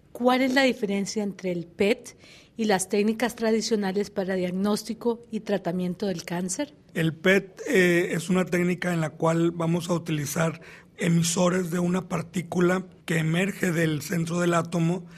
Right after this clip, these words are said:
Speaker 2: y que nos permite estudiar qué es lo que está ocurriendo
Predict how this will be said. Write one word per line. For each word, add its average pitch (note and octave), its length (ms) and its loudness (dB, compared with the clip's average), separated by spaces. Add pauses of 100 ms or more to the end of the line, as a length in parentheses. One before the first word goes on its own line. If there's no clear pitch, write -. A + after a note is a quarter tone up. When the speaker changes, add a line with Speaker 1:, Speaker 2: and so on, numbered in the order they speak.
(220)
Speaker 2:
y F#3 100 -2
que F#3 140 2
nos E3+ 160 0
permite F3 840 0
estudiar E3 580 -2
qué F#3 100 -4
es F3 80 -2
lo F3+ 140 -4
que F3+ 80 -4
está E3+ 220 -2
ocurriendo E3+ 680 0